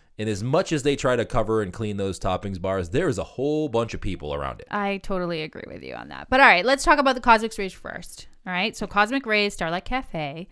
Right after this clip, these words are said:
Speaker 1: Yes.
Speaker 2: The pros would be it's surprisingly good food, even though I
Speaker 1: It's, it's like your typical food. When you think of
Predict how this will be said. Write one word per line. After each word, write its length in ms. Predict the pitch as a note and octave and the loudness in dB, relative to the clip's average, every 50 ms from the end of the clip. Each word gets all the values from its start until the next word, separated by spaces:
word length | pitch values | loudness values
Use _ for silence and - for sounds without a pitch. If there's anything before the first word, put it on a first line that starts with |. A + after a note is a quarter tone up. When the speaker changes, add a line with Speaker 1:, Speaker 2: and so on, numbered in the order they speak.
| - | -6
Speaker 1:
Yes. 380 | - G3 E3 - - - - - - - - _ - - - - | -2 -2 -2 0 -2 -4 -4 -8 -16 -20 -20 _ -20 -20 -18 -14
Speaker 2:
The 280 | G#3+ G#3 A#3+ C4+ C4 | -8 -4 -2 0 0
pros 480 | B3 - - D#4 F#4+ F#4+ A#3+ F#3+ G3 G#3+ | 0 0 0 2 2 2 2 2 0 -2
would 120 | A#3 G#3+ | -4 -2
be 260 | A3 A#3+ A#3 A3+ A3+ | -2 0 0 2 0
it's 260 | - - A#3+ A#3+ - - | 0 0 -2 -6 -6 -10
surprisingly 880 | - - B3+ - _ - - - - - F4 A#4 B4 B4+ B4 A#4+ A4+ C#4 | -6 -6 -6 -6 _ -16 -14 -12 -8 -6 -4 -2 -2 -2 -2 0 0 2
good 160 | E4 E4 F#3+ | 2 2 2
food, 460 | - - D#4+ G4 G#4 C#4 G#3 G3+ - | 2 2 6 6 6 6 4 -2 -6
even 280 | - B3+ B3+ C#4 C4+ B3+ | -4 -2 2 2 4 4
though 540 | C#4+ C#4 C4+ C4+ C4 B3+ B3 A#3+ A#3 - _ - _ _ - | 6 6 6 6 6 4 4 2 0 -4 _ -18 _ _ 0
I 80 | - | 0
Speaker 1:
It's, 140 | - - - - - | 0 0 0 -4 -4
it's 180 | G3+ - - | -4 -2 0
like 160 | G#3+ G#3+ - - | 0 -2 -2 0
your 200 | G3 G#3 G3 E3+ F3 - - | 4 4 4 4 4 0 2
typical 560 | - - - - - F3+ - - G3+ G3+ F3+ | 4 4 4 6 4 2 2 2 2 0 0
food. 360 | - - - - D#3 D#3 C3 A#2 | -2 -6 -2 2 2 2 2 2
When 120 | B2+ C#3+ | -2 -4
you 100 | F3+ G#3 | -4 -6
think 200 | - G#3 G3 E3+ | -4 -4 -2 -2
of 160 | F3 C#3 G#2 | -2 -2 -2